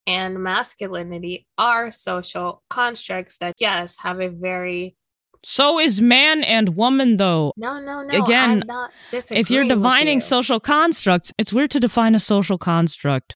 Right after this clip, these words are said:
Speaker 2: with a biological term. It's really weird to me.
Speaker 1: And I guess, yeah, okay. That I agree. So there needs to be another biological term.
Speaker 2: We need another social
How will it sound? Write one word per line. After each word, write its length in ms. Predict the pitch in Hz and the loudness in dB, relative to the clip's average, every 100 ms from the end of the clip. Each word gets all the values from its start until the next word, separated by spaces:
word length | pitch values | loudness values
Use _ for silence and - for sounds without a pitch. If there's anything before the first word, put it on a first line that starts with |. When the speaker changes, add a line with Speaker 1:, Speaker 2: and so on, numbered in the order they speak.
| _ | _
Speaker 2:
with 280 | - 147 - | -4 -4 0
a 80 | 139 | -2
biological 920 | 123 160 165 160 151 147 147 - 143 | 0 2 2 2 2 0 0 -4 -6
term. 600 | - 170 147 131 113 - | -2 0 0 0 -2 -4
It's 180 | 131 - | -6 0
really 200 | 160 165 | 2 2
weird 380 | 165 185 170 - | 2 4 2 0
to 80 | 131 | -2
me. 100 | - | 0
Speaker 1:
And 100 | 233 | 0
I 60 | |
guess, 380 | 233 254 254 - - _ 185 | -2 -2 -4 -10 -14 _ -10
yeah, 340 | 247 285 240 | -4 -2 -2
okay. 360 | 240 208 180 - _ - | -4 -8 -10 -14 _ -12
That 420 | 214 269 294 277 240 | -2 0 2 0 0
I 80 | |
agree. 320 | 247 208 202 170 | -4 -4 -8 -6
So 340 | - 214 208 - | -2 -2 -4 -6
there 200 | 220 226 | -6 -4
needs 260 | 254 269 - | -6 -8 -10
to 160 | 254 - - | -12 -12 -10
be 560 | 220 180 180 196 226 _ | -8 -8 -8 -10 -12 _
another 1000 | 208 202 196 190 196 185 196 190 185 185 - _ | -10 -8 -8 -8 -8 -6 -6 -4 -6 -8 -12 _
biological 920 | 202 202 196 190 185 185 196 196 185 | 0 0 -2 -4 -4 -6 -10 -10 -8
term. 760 | - - 202 190 175 160 170 180 - 170 | -10 -8 -6 -6 -6 -10 -14 -16 -10 0
Speaker 2:
We 120 | 170 | 2
need 180 | 196 190 | 4 4
another 480 | 185 180 170 156 | 4 4 2 2
social 760 | 139 185 175 - 139 123 - | 0 -2 -2 -2 -4 -4 -8